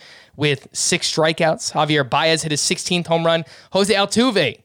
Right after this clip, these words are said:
two more hits, four homers over his last three games. He has nine home runs total in the month of June. The guy is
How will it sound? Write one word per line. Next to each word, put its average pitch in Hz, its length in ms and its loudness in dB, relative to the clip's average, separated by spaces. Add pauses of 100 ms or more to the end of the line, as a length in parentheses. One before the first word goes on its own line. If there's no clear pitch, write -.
(280)
two 226 160 2
more 214 180 4
hits, 196 420 0 (360)
four 196 340 2
homers 190 380 4
over 165 100 2
his 143 120 2
last 160 280 -2
three 190 140 2
games. 170 240 0
He 156 60 -4
has 123 100 -8
nine 123 400 -2
home 165 200 2
runs 156 220 2
total 165 500 2 (220)
in 170 180 0
the 160 60 2
month 160 220 2
of 147 80 -4
June. 156 320 0 (240)
The 139 100 -8
guy 139 480 -2
is 131 680 0